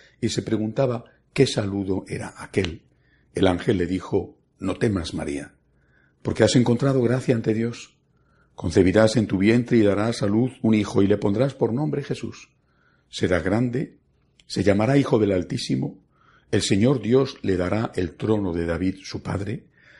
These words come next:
Reinará sobre la casa de Jacob para siempre y su reino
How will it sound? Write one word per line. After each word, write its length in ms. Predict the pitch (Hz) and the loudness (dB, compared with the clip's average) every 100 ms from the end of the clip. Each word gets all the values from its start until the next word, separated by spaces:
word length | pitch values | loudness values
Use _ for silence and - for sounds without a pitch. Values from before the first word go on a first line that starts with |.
| _ - | _ 0
Reinará 460 | 101 98 101 151 | 4 4 4 4
sobre 240 | 156 127 113 | 2 2 2
la 140 | 104 | -2
casa 260 | - - 98 | -4 -4 -2
de 100 | 87 | -2
Jacob 540 | - - 98 82 - _ | -4 -4 -4 -4 -10 _
para 240 | - 80 | -8 -8
siempre 600 | - 127 131 - 120 143 _ _ _ | -4 -2 -2 -6 -8 -10 _ _ _
y 120 | 92 | -8
su 180 | - 90 | -6 -2
reino 520 | 92 98 92 92 87 | 2 2 2 -4 -6